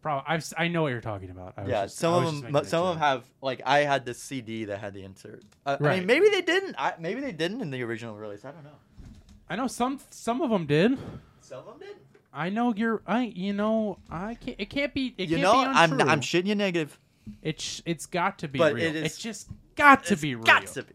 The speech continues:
Speaker 2: real. But, uh, some of my favorites, uh, this, uh, one of my favorites as a kid was Counting Out Time, and now I realize that it's basically just a, it's a song about him wanting to have sex with a girl.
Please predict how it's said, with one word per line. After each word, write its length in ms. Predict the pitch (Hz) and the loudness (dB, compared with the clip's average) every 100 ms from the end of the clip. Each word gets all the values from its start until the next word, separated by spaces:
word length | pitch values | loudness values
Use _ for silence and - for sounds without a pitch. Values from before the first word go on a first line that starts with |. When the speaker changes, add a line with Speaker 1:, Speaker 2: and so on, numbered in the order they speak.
| _ | _
Speaker 2:
real. 100 | - _ _ - - - | -20 _ _ -20 -10 0
But, 260 | 143 131 - | 0 0 -2
uh, 160 | 135 127 | 0 0
some 160 | 208 | 0
of 60 | 208 | 0
my 120 | 175 | 0
favorites, 320 | - 156 147 - _ - | 0 -4 -6 -12 _ -20
uh, 80 | 110 _ - | -20 _ -18
this, 300 | 135 175 - | -6 -6 -6
uh, 280 | - - 127 - _ _ _ 139 - _ _ _ _ _ _ _ _ _ _ | -18 -20 -20 -20 _ _ _ -20 -20 _ _ _ _ _ _ _ _ _ _
one 180 | 131 180 | 0 4
of 40 | |
my 100 | 220 170 | 4 2
favorites 300 | 175 165 156 | 2 -2 -4
as 80 | |
a 60 | 127 | -10
kid 340 | - 151 151 | -8 -6 -6
was 180 | 135 117 | -4 -8
Counting 360 | - 123 123 123 | -6 -4 -4 -6
Out 180 | 113 - | -8 -8
Time, 520 | 110 107 110 123 135 _ _ - | -10 -8 -8 -12 -18 _ _ -8
and 420 | 131 127 120 117 120 | -4 -4 -6 -10 -8
now 320 | 120 131 135 | -2 0 0
I 60 | |
realize 360 | 123 123 123 110 | 0 0 -2 -2
that 100 | 120 | -6
it's 100 | 104 | -6
basically 300 | 123 113 123 | -8 -6 -8
just 160 | 113 120 | -8 -10
a, 80 | 98 _ _ | -12 _ _
it's 160 | 120 - | -12 -8
a 120 | 110 | -8
song 360 | - 131 120 117 | -6 -4 -4 -4
about 200 | 113 107 | -6 -6
him 160 | 113 | -10
wanting 200 | 110 107 | -12 -12
to 40 | 104 | -12
have 140 | 104 | -12
sex 280 | - 104 - | -10 -14 -12
with 160 | - - | -14 -12
a 60 | |
girl. 400 | 104 98 113 135 | -10 -8 -8 -10